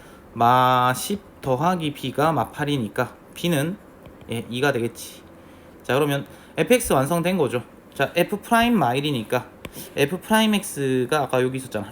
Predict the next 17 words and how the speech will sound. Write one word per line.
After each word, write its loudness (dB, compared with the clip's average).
여기에 2
이제 -2
완성시키자. -2
F -6
프라임 0
X라는 0
놈이 0
사 -4
X -4
세제곱에 -2
A에 0
넣으니까 -2
마 -8
십 -8
X. -6
오라? 0
에잉? 0